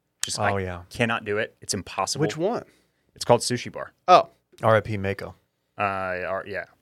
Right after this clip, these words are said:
Speaker 1: yeah.
Speaker 3: Do you see Dan's story about Mako?
Speaker 1: I did.
Speaker 2: Mm-hmm.
Speaker 3: Made me laugh. <laughs> Mainly because I, I,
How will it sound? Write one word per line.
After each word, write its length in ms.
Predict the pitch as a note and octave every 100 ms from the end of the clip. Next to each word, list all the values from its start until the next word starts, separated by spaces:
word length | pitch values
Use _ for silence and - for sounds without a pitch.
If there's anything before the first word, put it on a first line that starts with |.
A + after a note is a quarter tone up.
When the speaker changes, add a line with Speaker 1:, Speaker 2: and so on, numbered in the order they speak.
| _ _
Speaker 1:
yeah. 100 | F#2+ - -
Speaker 3:
Do 80 |
you 40 | D3
see 140 | D3+
Dan's 320 | B2+ C3 C3
story 240 | - B2+ B2+
about 180 | B2 -
Mako? 440 | G#2 - C3 C#3 -
Speaker 1:
I 80 | G2+
did. 300 | F2 F2+ F2+
Speaker 2:
Mm-hmm. 140 | G2
Speaker 3:
Made 140 | F#2+ C3
me 80 | B2+
laugh. 420 | A#2 A2 G#2+ - _ -
<laughs> 1000 | G3 - F3+ - - G3+ - - - -
Mainly 280 | C3+ C#3 C3+
because 180 | B2
I, 260 | B2+ A#2+
I, 80 | B2